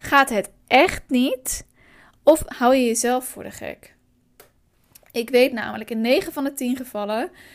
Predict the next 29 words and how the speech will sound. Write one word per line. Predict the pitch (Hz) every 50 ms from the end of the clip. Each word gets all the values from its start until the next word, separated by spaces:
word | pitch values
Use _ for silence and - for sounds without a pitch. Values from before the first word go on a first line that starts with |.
| - - _ _ _
dat | - 254 269 269
die | 320 -
investering | 247 262 262 269 254 - - 254 254 254 240 233 226
er | 214 190
wel | 202 196 190 -
is, | - 220 247 269 359 427 - - - - - _ _
maar | - 240 226
dat | 233 247 247 -
je | - 240
hem | 220 214 214
niet | 226 247 294 392 - - - _ _ _ _ _ _ _ _ _ _ _
op | - 226 202
dat | 233 240 233 240
moment | 233 214 208 208 202 202
had | 214 202 202 -
ingecalculeerd | - 277 311 381 - 339 339 302 269 269 277 - 247 240 240 233 233 -
voor | - 214
deze | 220 208 208 208 202 -
investering, | 196 202 202 - - - - 202 196 190 190 190 190 190 -
dat | - 185 190 -
je | - 196
hem | 190 190 202 202 - - - _ _ _ _ -
überhaupt | 233 208 226 220 226 226 254 277 262
niet | 262 254
had | 262 240 233 233
bedacht | - 220 220 214 214 -
voor | - - 214
je | 202
bedrijf. | 202 214 220 240 247 254 262 277 294 320 311 - - -